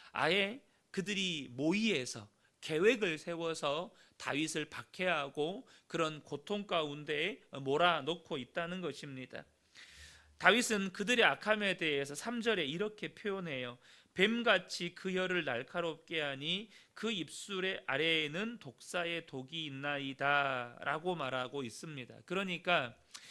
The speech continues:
지금 다윗은 저 악인들의 계획적인 물리적인 폭력이나 어떤 물리적인 공격만을 당한 것이 아니라 지금 저들이 다윗에 대해서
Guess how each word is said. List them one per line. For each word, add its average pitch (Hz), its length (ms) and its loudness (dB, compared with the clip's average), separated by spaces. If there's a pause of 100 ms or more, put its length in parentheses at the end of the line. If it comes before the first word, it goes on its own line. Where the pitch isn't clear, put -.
(160)
지금 247 360 4
다윗은 147 800 -2 (420)
저 196 140 0
악인들의 190 880 2
계획적인 160 1000 -2
물리적인 185 1000 -2
폭력이나 180 1080 0 (300)
어떤 156 560 -2
물리적인 180 720 0
공격만을 175 680 -2
당한 135 380 -6
것이 123 320 -4
아니라 110 520 -2 (420)
지금 220 300 0
저들이 208 840 0
다윗에 202 680 0
대해서 139 720 0